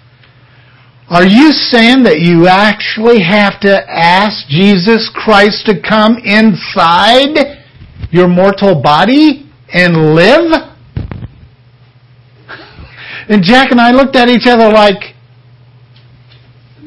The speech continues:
"No, this can't be happening." And we said, "Yeah. It's called getting saved.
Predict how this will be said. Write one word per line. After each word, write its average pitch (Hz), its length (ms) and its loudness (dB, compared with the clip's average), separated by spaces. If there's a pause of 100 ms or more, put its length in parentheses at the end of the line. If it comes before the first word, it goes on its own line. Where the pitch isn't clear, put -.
(280)
"No, 143 240 0
this 165 220 -2
can't 147 300 -4
be 110 120 -12
happening." 254 720 -8 (2000)
And 226 100 -4
we 220 120 2
said, 226 380 -6 (420)
"Yeah. 139 640 -8 (1300)
It's - 480 -8 (260)
called 170 280 -2
getting 165 300 -2
saved. 226 560 -6